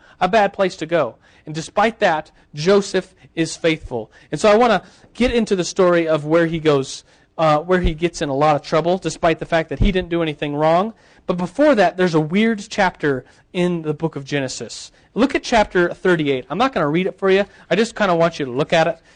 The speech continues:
so that you could read it later. This is a, this is a weird chapter. Last week we joked around that, um, it'd be cool if we did a, uh, se-,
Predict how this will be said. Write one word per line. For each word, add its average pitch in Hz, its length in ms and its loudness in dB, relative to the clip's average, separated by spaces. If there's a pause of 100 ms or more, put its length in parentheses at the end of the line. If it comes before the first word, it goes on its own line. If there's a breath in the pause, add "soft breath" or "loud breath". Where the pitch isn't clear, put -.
so - 140 -6
that 160 80 -4
you 175 100 -4
could 151 180 -2
read 165 200 0
it 165 120 -4
later. 156 460 0 (460 soft breath)
This 247 280 0
is 196 140 -2
a, 175 160 0
this - 180 0
is 320 120 2
a 185 60 2
weird 156 520 0
chapter. 135 640 -6 (360 soft breath)
Last - 340 0
week 269 180 2
we 185 80 -2
joked 185 320 0
around 156 320 2
that, 127 180 -2 (300 soft breath)
um, 147 340 2 (260)
it'd 170 200 -2
be 160 80 -2
cool 180 320 4
if 180 160 -2
we 160 80 0
did 160 200 0
a, 147 200 2
uh, 123 260 0
se-, - 380 -8